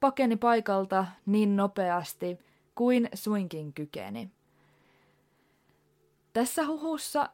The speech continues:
esiintyneen näyttelijän henkilöllisyys ei ole koskaan tullut julki,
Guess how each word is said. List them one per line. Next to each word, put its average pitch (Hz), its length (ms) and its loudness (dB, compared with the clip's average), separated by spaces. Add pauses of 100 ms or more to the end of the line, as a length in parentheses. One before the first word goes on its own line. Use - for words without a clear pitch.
(100)
esiintyneen 240 680 2
näyttelijän 214 560 2
henkilöllisyys 170 1200 -2 (400)
ei 254 280 4
ole 254 180 2
koskaan 170 680 -4
tullut 165 400 -4
julki, 170 560 -2